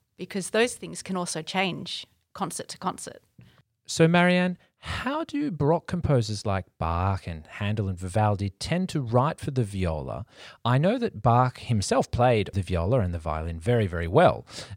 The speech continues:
Speaker 2: uh, and, and Vivaldi, as probably many violinists, uh, also played the viola too. Do they tend to write in a particular way?
Speaker 1: We have the middle harmonies. So we add, I,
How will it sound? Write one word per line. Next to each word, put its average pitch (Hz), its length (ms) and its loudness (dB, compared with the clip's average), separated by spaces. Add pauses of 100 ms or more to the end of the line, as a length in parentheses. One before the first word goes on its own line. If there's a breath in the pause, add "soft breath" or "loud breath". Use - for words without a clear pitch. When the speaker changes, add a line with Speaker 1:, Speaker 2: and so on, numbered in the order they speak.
Speaker 2:
uh, 139 160 0
and, 123 300 2
and 110 140 0
Vivaldi, 101 680 2
as 110 260 0 (140)
probably 95 300 -2
many 135 320 0
violinists, 90 920 -2
uh, 85 260 -6
also 143 380 2
played 85 280 -4
the 87 100 -4
viola 80 360 -4
too. 87 440 -2 (540 loud breath)
Do 147 240 -2
they 196 380 2
tend 156 240 -4
to 143 60 0
write 127 260 2
in 139 100 -2
a 131 60 -2
particular 131 500 -2
way? 107 540 0 (180)
Speaker 1:
We 226 120 -4
have 269 180 2
the 226 80 0
middle 202 280 -2
harmonies. 170 720 -6
So 190 520 -2 (680 soft breath)
we 226 160 -2
add, 233 400 0 (720)
I, 214 160 -10